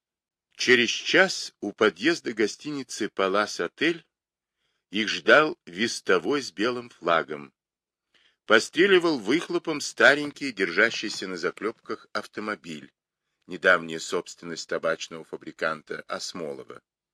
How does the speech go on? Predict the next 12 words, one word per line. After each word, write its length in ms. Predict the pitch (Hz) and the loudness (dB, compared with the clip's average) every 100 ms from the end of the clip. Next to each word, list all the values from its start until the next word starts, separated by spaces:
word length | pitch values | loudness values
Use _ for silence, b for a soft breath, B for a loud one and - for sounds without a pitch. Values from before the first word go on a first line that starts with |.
| _ _ _ - - _ _ _ _ | _ _ _ -20 -20 _ _ _ _
Шофер 460 | - 101 - 139 | 0 0 6 6
зато 260 | 127 117 104 | 6 2 0
был 320 | 92 101 85 | 4 4 2
в 100 | - | -4
кожаной 460 | - 92 87 80 73 | -2 -2 -2 -6 -10
фуражке 720 | - 78 101 139 - - 135 | -8 2 4 4 0 -8 -10
и 120 | - | -8
больших 420 | 80 73 - 117 | -8 -8 -6 -6
квадратных 720 | - 87 73 85 95 - 87 - | -4 -6 -2 0 0 -4 -14 -10
очках 680 | 90 - - - 78 - _ _ _ _ _ | -8 -8 -6 -2 -2 -2 _ _ _ _ _
поверх 460 | 80 73 76 71 - | -4 -2 -4 -6 -12
козырька, 580 | - 78 78 - - 64 | -14 -10 -10 -10 -8 -8